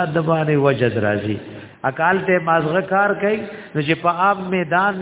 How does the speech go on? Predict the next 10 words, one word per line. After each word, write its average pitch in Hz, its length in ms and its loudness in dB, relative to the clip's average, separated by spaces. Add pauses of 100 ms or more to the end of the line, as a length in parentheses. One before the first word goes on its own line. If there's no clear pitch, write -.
دې 180 160 0
دې 190 100 4 (100)
څه 233 140 0
جوړ 190 140 2 (100)
کړي؟ 110 180 -4 (1000)
دې 165 140 6 (220)
اسی 180 220 0
او 165 120 6
تصنع 165 600 0 (140)
جوړ 156 140 4